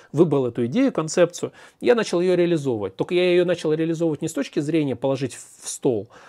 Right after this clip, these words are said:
а чтобы, ну, реально она работала. То есть я взял там, купил домен, допустим,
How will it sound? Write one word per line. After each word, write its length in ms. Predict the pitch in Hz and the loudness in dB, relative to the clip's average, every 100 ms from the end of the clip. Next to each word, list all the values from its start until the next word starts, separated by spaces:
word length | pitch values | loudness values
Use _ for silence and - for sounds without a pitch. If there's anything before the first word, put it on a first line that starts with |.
| - | -8
а 320 | - 180 131 | 2 4 2
чтобы, 360 | 139 - 156 147 | -2 -6 -2 -2
ну, 240 | 190 120 | -2 -2
реально 340 | 120 170 127 107 | 2 2 2 -2
она 160 | 107 | -4
работала. 540 | 107 135 123 107 104 107 | -2 0 0 -2 -6 -10
То 80 | |
есть 100 | 110 | -6
я 80 | 127 | -4
взял 240 | 123 220 202 | 0 2 2
там, 180 | 98 | -2
купил 300 | 101 151 247 | -8 -4 -2
домен, 460 | 143 123 156 139 113 | 0 2 2 2 -4
допустим, 500 | 107 - 110 - 110 | -8 -10 -12 -12 -18